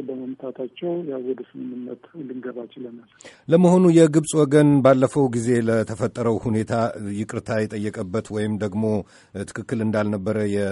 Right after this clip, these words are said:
Speaker 2: ይዞት የነበረው አቋም የገለጸበት ሁኔታ ወይም መድረክ ነበር?
Speaker 1: መቼ የተፈጠረው ጉዳይ?
Speaker 2: ለስብሰባው ወይም ለነዚህ የሶስቱ ሀገሮች የጋራ የሚኒስትሮች የምክክር ስብሰባ መቋረጥ ምክንያት ነው ብላችሁ ኢትዮጵያና ሱዳን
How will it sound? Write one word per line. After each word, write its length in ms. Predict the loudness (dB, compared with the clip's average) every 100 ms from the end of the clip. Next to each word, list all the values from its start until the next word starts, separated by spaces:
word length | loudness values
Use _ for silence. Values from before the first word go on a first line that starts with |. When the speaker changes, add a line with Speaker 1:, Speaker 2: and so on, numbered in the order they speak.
| -4
Speaker 2:
ይዞት 300 | -4 -6 -4
የነበረው 400 | -6 -4 -4 -4
አቋም 320 | -6 -6 -8
የገለጸበት 600 | -4 -4 -4 -8 -8 -8
ሁኔታ 260 | -6 -6 -4
ወይም 200 | -4 -2
መድረክ 300 | -4 -2 -4 -4
ነበር? 280 | -2 -2 -4 -6
Speaker 1:
መቼ 220 | -6 -4
የተፈጠረው 640 | -6 -6 -8 -8 -6 -8 -8
ጉዳይ? 420 | -12 -16 -12 -10 -8 -4
Speaker 2:
ለስብሰባው 760 | 0 0 -2 -6 -4 0 2 4
ወይም 220 | 2 2
ለነዚህ 540 | 2 2 0 -2 -4 -4
የሶስቱ 440 | -6 -6 -8 -6 -6
ሀገሮች 500 | -4 -4 -4 -4 -6
የጋራ 320 | -8 -6 -4 -2 -4 -6 _ _ -8
የሚኒስትሮች 840 | -6 -4 -2 -2 -2 -4 -8 -6
የምክክር 380 | -8 -8 -8 -10
ስብሰባ 360 | -12 -10 -8 -6
መቋረጥ 500 | -6 -8 -8 -8 -8 -10
ምክንያት 420 | -12 -8 -6 -6 -6
ነው 140 | -8 -8
ብላችሁ 420 | -6 -8 -8 -10 -12
ኢትዮጵያና 520 | -6 -6 -4 -6 -6 -6
ሱዳን 400 | -6 -4 -2